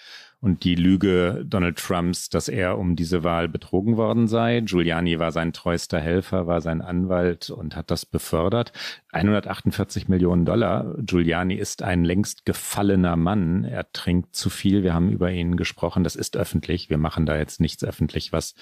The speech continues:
Privatleben wäre. Das ist öffentlich diskutiert. Er ist wirklich tief gefallen und inzwischen verschuldet. America's Mayor wurde er genannt.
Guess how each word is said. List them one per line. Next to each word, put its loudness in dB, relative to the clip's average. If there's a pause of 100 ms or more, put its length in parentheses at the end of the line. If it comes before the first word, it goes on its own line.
(300)
Privatleben 0
wäre. 2
Das -2
ist -8
öffentlich 0
diskutiert. -2
Er 0
ist -4
wirklich -2
tief -4
gefallen 0
und -2
inzwischen 0
verschuldet. 0
America's 2
Mayor 2
wurde 2
er -2
genannt. 0